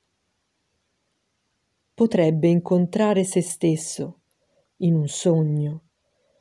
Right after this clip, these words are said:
o svegliarsi con l'obbligo di discernere fra opportunità e verità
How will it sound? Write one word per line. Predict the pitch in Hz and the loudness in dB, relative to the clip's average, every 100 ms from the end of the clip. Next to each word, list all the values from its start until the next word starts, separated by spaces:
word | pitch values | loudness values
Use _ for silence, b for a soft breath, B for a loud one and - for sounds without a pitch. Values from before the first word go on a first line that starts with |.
| _ | _
o | - 190 | 0 2
svegliarsi | 175 180 170 165 160 160 160 - 185 175 - _ _ | 4 4 4 4 4 2 0 -4 -4 -6 -8 _ _
con | - 196 190 | -4 2 6
l'obbligo | 180 175 165 170 170 | 6 4 2 2 2
di | 165 170 | 2 2
discernere | 170 - - 180 180 185 185 196 | 0 -2 0 2 2 2 0 0
fra | 190 180 151 | -4 -2 0
opportunità | 147 - 165 160 - 170 165 185 190 220 - | 0 0 -2 -2 -2 0 0 -2 -4 -6 -4
e | 190 | 0
verità | 175 165 175 170 165 120 | 2 2 0 0 -4 -6